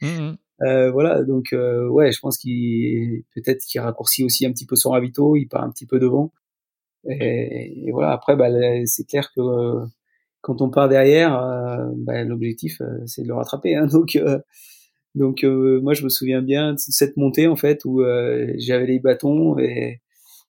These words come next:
Speaker 2: et Zach, à chaque fois, il se retournait, il me voyait, il remettait un taquet, et puis, euh, bon, à un moment, je le passe et, euh, et après, il peut pas accrocher, quoi.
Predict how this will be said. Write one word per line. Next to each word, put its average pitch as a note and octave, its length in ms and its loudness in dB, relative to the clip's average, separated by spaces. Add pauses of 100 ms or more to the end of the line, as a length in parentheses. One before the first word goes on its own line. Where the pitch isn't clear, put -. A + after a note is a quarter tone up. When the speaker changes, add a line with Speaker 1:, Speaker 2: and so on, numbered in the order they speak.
(120)
Speaker 2:
et B2+ 200 2
Zach, C#3+ 260 4
à C#3 60 0
chaque C3+ 200 -2
fois, D3 140 2
il C3+ 40 2
se - 80 -4
retournait, C#3 440 4
il D3+ 60 4
me C#3+ 60 0
voyait, C#3+ 340 8
il C#3 80 6
remettait C3 320 2
un C3+ 80 4
taquet, D3 540 2
et C3 100 0
puis, B2+ 220 0
euh, B2 200 0
bon, B2+ 160 -2
à B2 60 -4
un A#2 60 -2
moment, B2 280 2
je - 60 -2
le C3 80 2
passe C3+ 300 0
et, A#2+ 60 2
euh, A#2+ 100 0 (560)
et B2+ 100 -4
après, B2 340 0
il A#2+ 180 2
peut - 100 -2
pas B2 140 -2
accrocher, B2+ 360 0
quoi. - 200 -8